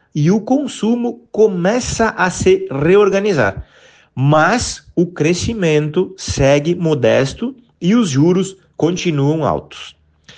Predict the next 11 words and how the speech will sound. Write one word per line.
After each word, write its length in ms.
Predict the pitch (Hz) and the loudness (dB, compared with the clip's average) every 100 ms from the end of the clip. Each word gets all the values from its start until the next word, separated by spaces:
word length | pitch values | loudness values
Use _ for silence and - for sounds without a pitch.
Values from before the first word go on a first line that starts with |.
| - - _ - | -20 -20 _ -6
Para 240 | 139 226 | -2 2
o 60 | 226 | 0
cidadão 500 | - 156 135 139 143 | 0 0 2 2 2
comum, 540 | 135 123 175 190 135 - | 0 4 4 4 -2 -2
o 80 | 143 | 0
recado 600 | 139 127 135 139 147 151 | 0 -2 0 0 0 -2
é 100 | 147 | -2
claro. 380 | 147 98 73 - _ _ _ _ _ _ - | -2 -4 -4 -8 _ _ _ _ _ _ -12
Aproveitar 920 | 95 - 113 110 107 101 107 123 196 | -8 0 2 4 2 0 -2 0 2
esse 260 | 202 190 220 | 0 2 0
respiro, 800 | 233 226 - 147 160 196 - | 2 -2 0 2 4 4 0